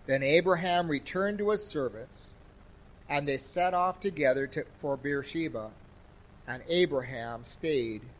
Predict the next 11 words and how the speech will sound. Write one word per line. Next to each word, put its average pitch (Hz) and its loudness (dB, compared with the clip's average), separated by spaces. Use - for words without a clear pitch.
in 127 -12
Beersheba. 117 -10
Our 180 4
text - 2
starts 220 8
off 202 10
with 175 6
the 170 4
words, 175 4
"sometime 185 2
later." 160 2